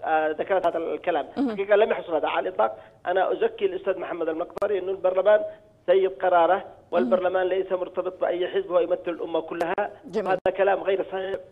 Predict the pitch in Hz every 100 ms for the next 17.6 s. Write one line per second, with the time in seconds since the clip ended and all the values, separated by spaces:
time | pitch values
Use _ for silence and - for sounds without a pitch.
0 | - 165 156 180 - 117 - _ - 160
1 | 165 254 233 190 196 190 156 - - _
2 | - 233 220 160 175 190 185 190 185 214
3 | 190 - - 175 170 160 156 156 156 -
4 | 170 220 202 165 185 190 190 202 196 185
5 | 180 170 160 185 - 180 175 180 214 -
6 | - 196 226 - - - - - 247 -
7 | 240 214 240 254 233 233 262 269 330 370
8 | 294 311 294 285 302 339 262 294 285 254
9 | 339 330 254 254 269 - 277 240 202 214
10 | 214 202 190 208 208 196 277 269 320 294
11 | 320 - 185 196 123 - 262 247 285 285
12 | 269 262 285 262 226 208 220 220 214 214
13 | 190 185 175 175 160 156 160 156 160 165
14 | 190 180 165 185 185 160 214 226 302 330
15 | 320 311 381 370 330 330 311 302 262 277
16 | 311 330 359 349 311 311 285 285 269 285
17 | 269 196 185 185 185